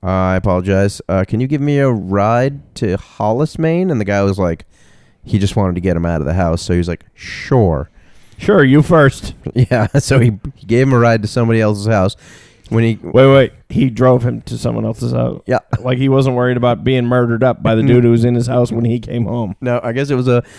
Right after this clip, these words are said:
Speaker 1: plausible story where he was like, "My bad. I
Speaker 2: And people
Speaker 1: completely"
Speaker 2: always say people in Maine are not friendly. That's
Speaker 1: Yeah.
Speaker 2: weird.
Speaker 1: So he drove him there. When he came back home afterwards, he realized that some <laughs> stuff from his house was missing and that the back door of his house was smashed open. So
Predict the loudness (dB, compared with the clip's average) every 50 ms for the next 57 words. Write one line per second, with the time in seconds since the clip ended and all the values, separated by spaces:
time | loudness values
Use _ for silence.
0 | -20 -18 -10 -4 0 2 4 4 4 4 2 2 0 0 0 0 -2 0 2 2
1 | 4 2 2 0 -2 -2 -2 -2 -2 -2 -2 -4 -4 -6 -8 -8 -8 -8 -6 -4
2 | -4 -2 -2 0 0 0 -2 -2 -4 -4 -4 -6 -6 -4 -2 0 2 2 2 2
3 | 2 2 4 4 4 4 2 0 0 0 2 0 0 2 2 0 0 2 2 0
4 | 0 0 2 2 2 2 2 0 0 0 -2 0 0 0 -2 -2 -4 _ -4 -2
5 | -2 -2 -2 -2 -4 -4 -6 -8 -20 _ -10 -2 2 4 4 4 4 4 4 4
6 | 4 4 2 2 2 2 2 2 0 0 0 0 0 0 0 -2 -4 -2 0 2
7 | 2 0 0 0 -2 -2 0 0 0 -2 -2 0 0 0 2 2 0 0 -2 -6
8 | _ _ _ _ -20 -20 -20 -20 -18 -10 -4 0 2 2 4 4 4 2 2 2
9 | 0 0 -2 -4 -4 -2 -2 -2 -2 -2 -4 -4 0 2 2 2 2 2 0 0
10 | 2 2 0 2 2 2 2 2 -2 -2 0 0 0 -2 0 -2 -4 -2 -2 -2
11 | -2 -2 -2 -2 -4 -4 -4 -2 0 0 0 -2 0 0 2 2 2 2 0 -2
12 | -4 -2 -2 -4 -2 -2 -4 -4 -6 -6 -12 -16 -20 -20 -20 -20 -20 _ -12 -6
13 | -2 -2 0 0 0 -2 -2 0 2 2 2 0 0 -4 -4 -4 -8 -8 -4 -2
14 | 0 0 0